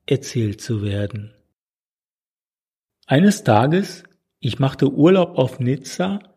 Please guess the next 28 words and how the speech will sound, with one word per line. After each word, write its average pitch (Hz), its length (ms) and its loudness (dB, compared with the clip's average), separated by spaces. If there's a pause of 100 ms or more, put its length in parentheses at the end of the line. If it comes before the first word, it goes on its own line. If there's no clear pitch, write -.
(640)
kam 170 380 2
ich 175 180 0
mit 180 260 -4
einer 165 280 -4
Frau 147 420 -2
ins 104 240 -8
Gespräch. 110 840 -8 (1400)
Sie 135 200 6
erzählte 233 680 4
mir, 214 480 2 (540)
dass 123 180 2
sie - 160 -2
am 165 180 0
gestrigen 170 720 0
Tag 156 380 -2
einen 160 280 -4
Ausflug 139 720 -4
gemacht 101 480 -6
hat, 101 300 -8 (640)
und 113 160 -4
zwar 180 220 4
mit 240 240 -2
einer 151 240 -2
Fähre 196 680 2
auf 156 160 -2
eine 143 280 -2
nahegelegene 135 920 -2
Insel. 104 600 -4